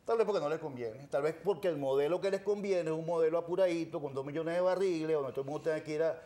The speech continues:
a hacer cola para comprar champú, donde todo el mundo, eh, termina con una tarjeta de, de esa de, de, de, de, para poder comprar, de esa que da el gobierno, y porque si generamos de verdad seis millones de barriles, eso implica capital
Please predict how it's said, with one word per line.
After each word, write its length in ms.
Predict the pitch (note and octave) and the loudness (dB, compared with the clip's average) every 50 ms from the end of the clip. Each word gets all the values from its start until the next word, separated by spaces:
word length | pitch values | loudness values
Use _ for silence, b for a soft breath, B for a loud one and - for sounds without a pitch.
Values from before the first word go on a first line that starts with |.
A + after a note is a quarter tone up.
| B B B B B | B B B B B
a 40 | - | -6
hacer 200 | - - D3+ C#3 | -2 0 0 0
cola 260 | - D#3 D#3+ D#3 E3 | 4 4 6 6 6
para 140 | E3 E3 C#3+ | 4 2 0
comprar 300 | C3+ C3 A#2+ C3+ C#3+ C#3 | 0 -2 0 0 0 2
champú, 520 | C#3 F3+ F3 F3 - F#3 F#3 E3+ E3+ F3 E3+ | 2 0 0 0 0 2 2 4 4 2 2
donde 200 | D#3 D3 C3 A2+ | 2 0 -2 0
todo 120 | - C#3 | 0 0
el 60 | C#3 | 0
mundo, 440 | C#3+ D3+ D#3 D#3 E3 E3 D#3+ E3 B B B B B B | 0 -2 -2 2 2 2 2 0 B B B B B B
eh, 200 | - C#3 C#3 C3+ | -2 0 0 2
termina 340 | - D3 C#3 C#3 C#3+ D#3+ A3+ | 2 0 0 2 0 0 0
con 120 | D3+ C#3+ | 0 0
una 180 | C#3 D3 D#3 - | 0 0 0 2
tarjeta 460 | E3 C#3+ C3 C3+ C3+ C3+ C#3 E3 D#3 | 2 0 2 0 -2 0 0 0 2
de, 180 | D3+ C3+ C3 | 2 2 0
de 80 | B2+ C3+ | 0 -2
esa 220 | C3 - D#3+ D#3 | -2 0 0 0
de, 200 | D3+ C#3+ C3 A#2+ | 0 0 0 -2
de, 200 | A2 A#2 A2+ A2 | -2 -2 -2 -4
de, 220 | G#2 G#2+ A2+ G#2+ G#2+ | -4 -4 -6 -6 -6
de, 680 | G#2 A2 A2 G#2 G2 G2 F#2+ F#2 F2+ F2+ E2+ D#2+ D2+ B B B B B B B B - | -6 -4 -2 -2 -2 -4 -6 -8 -10 -12 -14 -18 -18 B B B B B B B B 0
para 220 | - A#2+ A#2+ A#2 G#2+ | 2 4 4 4 2
poder 200 | B2+ B2 A#2+ A#2+ | 0 0 0 0
comprar, 580 | D#3+ E3 D#3+ - G3 F#3 E3+ E3 F3 - - B B B B B B B | -2 -4 -2 0 4 4 6 6 4 2 -4 B B B B B B B
de 80 | - A#2 | -8 -2
esa 160 | G#2 D3+ D3+ | -2 -2 0
que 60 | D#3+ | 2
da 100 | D3+ C#3+ | 2 2
el 60 | C#3+ | 2
gobierno, 540 | C#3 E3 E3 F3+ G3 F#3+ F3 E3 D#3+ F3 F#3 C3+ b b b b b b b b - - | 0 0 0 2 2 2 2 2 0 -6 -10 -12 b b b b b b b b -18 -12
y 360 | - D#3 D#3 D3+ D3 D3 - - - - _ | -10 -8 -8 -8 -8 -10 -12 -18 -20 -20 _
porque 400 | - D3+ D3+ C#3+ - - D#3 C#3+ | 2 2 2 2 2 0 -2 0
si 120 | - - D3+ | 0 0 -2
generamos 460 | C#3 C#3 C3+ C3 C3+ C#3+ D#3 G3 G#3 | 0 0 2 2 2 2 2 4 4
de 100 | A3 G3+ | 4 4
verdad 240 | E3+ D3+ D#3 D#3+ D3+ | 4 4 4 2 2
seis 200 | - E3+ D#3+ E3 | 0 -2 -2 -2
millones 320 | F3+ F3+ F#3 F#3+ F#3 G3 | -2 -2 -2 -2 0 0
de 60 | G3 F#3+ | 2 4
barriles, 360 | G3 F#3+ F#3+ F3+ E3+ D#3+ D3+ | 4 4 4 2 2 0 0
eso 100 | C3 D3+ | 0 -4
implica 320 | D#3 C#3+ D3+ D#3+ D3+ E3+ | -8 -8 -8 -4 -4 -2
capital 640 | E3+ D#3+ D3 C#3+ C3+ B2+ - - C3 B2+ C#3 C#3 | -2 -2 -4 -4 -6 -6 0 0 0 0 0 -4